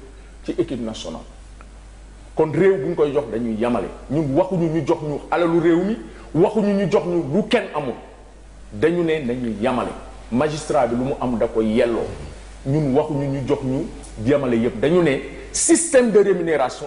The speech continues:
équité et justice sociale. Bu ñu ko toogee, waxtaanee ko, président nangu na. Experts yi nangu nañ,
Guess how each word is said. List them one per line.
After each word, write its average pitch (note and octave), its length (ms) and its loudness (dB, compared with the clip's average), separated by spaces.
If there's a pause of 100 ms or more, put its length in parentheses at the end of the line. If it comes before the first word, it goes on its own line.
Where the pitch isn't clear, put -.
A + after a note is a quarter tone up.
équité B3 380 0
et F#3 60 0
justice E3 360 -6
sociale. - 380 -6
Bu B3 80 4
ñu D#4+ 80 4
ko D#4+ 120 4
toogee, C#3+ 420 0 (360)
waxtaanee G3 580 2
ko, - 60 -6 (240)
président B3+ 380 2
nangu A#3+ 240 0
na. F#3 120 0 (1120)
Experts A3 360 2
yi F#3 80 -2
nangu F#3+ 240 -2
nañ, A#3 140 0